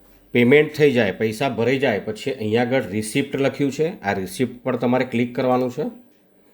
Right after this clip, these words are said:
અને અહીંથી તમે રિસિપ્ટ જે છે ડાઉનલોડ કરી શકો છો. એ ડાઉનલોડ જે છે એની પર ક્લિક કરવાનું છે.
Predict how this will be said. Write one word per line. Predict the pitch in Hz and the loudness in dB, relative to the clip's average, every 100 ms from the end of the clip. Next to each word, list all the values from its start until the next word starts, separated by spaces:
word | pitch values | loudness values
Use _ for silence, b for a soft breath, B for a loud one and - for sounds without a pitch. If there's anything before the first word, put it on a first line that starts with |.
| b b b - | b b b -10
અને | 101 | -8
અહીંથી | - 104 101 180 | -4 -4 -2 0
તમે | 175 156 156 156 156 | 2 4 6 4 2
રિસિપ્ટ | - 107 110 - 202 151 | 0 -4 -6 -2 -2 0
જે | 160 | -2
છે | 156 160 | 0 0
ડાઉનલોડ | 131 117 123 143 | 2 0 2 2
કરી | 143 143 | 2 0
શકો | 135 113 135 | -2 -4 -4
છો. | 135 143 | -4 -4
એ | |
ડાઉનલોડ | 127 101 104 120 127 127 - 107 | -4 -2 0 0 0 -2 -8 -8
જે | 117 | -8
છે | 123 | -2
એની | 123 | -2
પર | 120 127 | 0 -4
ક્લિક | 120 120 120 | -4 -6 -4
કરવાનું | 127 120 123 | -2 0 0
છે. | 120 | -2